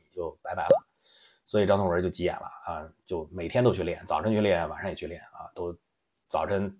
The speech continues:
他还是班长，还得带着大家出操起来练早功。然后之前也说过，他练着练着练了一个多月，每天有一个这个女生跟他风雨不改，在他旁边练。那个女生呢，就是他的师姐海清。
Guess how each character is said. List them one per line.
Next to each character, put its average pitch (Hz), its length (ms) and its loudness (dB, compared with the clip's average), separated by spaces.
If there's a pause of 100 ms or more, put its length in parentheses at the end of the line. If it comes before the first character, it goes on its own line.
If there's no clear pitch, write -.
他 107 160 0
还 110 100 2
是 98 60 4
班 110 200 6
长， - 200 2
还 95 80 -4
得 87 100 -2
带 95 160 2
着 87 60 0
大 87 120 2
家 92 160 2
出 98 200 -6
操 95 160 0
起 - 180 -8
来 82 120 -2
练 101 140 0
早 82 200 -4
功。 101 200 -4 (400)
然 92 140 4
后 107 320 10 (380)
之 101 100 -4
前 98 160 2
也 82 80 2
说 92 260 4
过， 76 220 -2
他 92 100 -8
练 95 220 4
着 92 80 4
练 90 140 2
着 90 80 0
练 92 160 4
了 85 60 -2
一 90 100 0
个 90 40 0
多 92 140 2
月， 92 220 2
每 90 180 2
天 127 200 4
有 87 140 8
一 87 140 0
个 87 320 2 (380)
这 95 100 -2
个 82 140 0
女 80 160 -6
生 85 260 -6
跟 90 100 -2
他 90 80 -2
风 113 240 2
雨 90 80 2
不 95 140 -2
改， - 240 -6
在 90 100 -4
他 80 80 -4
旁 - 160 -6
边 80 200 -4
练。 82 120 -12 (800)
那 110 120 4
个 107 60 8
女 92 100 6
生 110 160 6
呢， 101 140 6
就 98 120 2
是 92 80 2
他 90 80 -2
的 87 140 -2
师 - 240 -8
姐 82 140 -6
海 - 160 -12
清。 85 200 -14